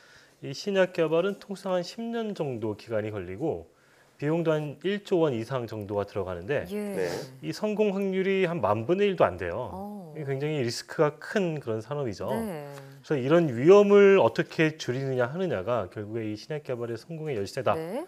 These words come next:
Speaker 3: 예.
Speaker 1: 이렇게 볼 수가 있는데 이런 위험은 줄이고 성공 확률을 높이기 위해서 신약 개발에 인공지능을 뭐 투입하겠다,
Speaker 2: 음.
Speaker 1: 이런 내용이 그 혁신 전략에 포함이 돼 있었죠.
Speaker 2: 네, 자, 신약 개발의 리스크를 줄이기 위해서 인공지능을 투입하겠다고요?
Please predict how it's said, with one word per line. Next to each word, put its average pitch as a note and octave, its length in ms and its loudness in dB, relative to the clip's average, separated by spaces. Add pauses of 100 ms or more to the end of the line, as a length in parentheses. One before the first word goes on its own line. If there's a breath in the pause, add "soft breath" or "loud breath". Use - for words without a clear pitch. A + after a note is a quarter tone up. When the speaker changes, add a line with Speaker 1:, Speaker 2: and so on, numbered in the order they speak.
(120)
Speaker 3:
예. G2 160 0
Speaker 1:
이렇게 D3+ 220 0
볼 C3 120 2
수가 D3 220 -2
있는데 G2 560 -2 (420 soft breath)
이런 C#3 260 0
위험은 F3 380 6
줄이고 G#2+ 460 -2
성공 D#3 480 -4
확률을 D#3 260 0
높이기 B2 500 0
위해서 G2+ 460 2 (440 soft breath)
신약 G#3 440 8
개발에 B2 560 10
인공지능을 D3 600 0
뭐 D#3 140 0
투입하겠다, E3 680 0
Speaker 2:
음. G#3+ 480 -8
Speaker 1:
이런 F#3 240 10
내용이 E3+ 280 6
그 D#3+ 140 0
혁신 G3+ 320 -2
전략에 C#3+ 300 4
포함이 D#3+ 280 -4
돼 B2 60 -4
있었죠. - 480 -10
Speaker 2:
네, D#3 640 -8
자, - 160 -16
신약 G#4 480 -2
개발의 E4 360 0
리스크를 E4 580 0
줄이기 A#3+ 480 -4
위해서 F3 300 -2
인공지능을 C4 840 0
투입하겠다고요? F#3 1000 -6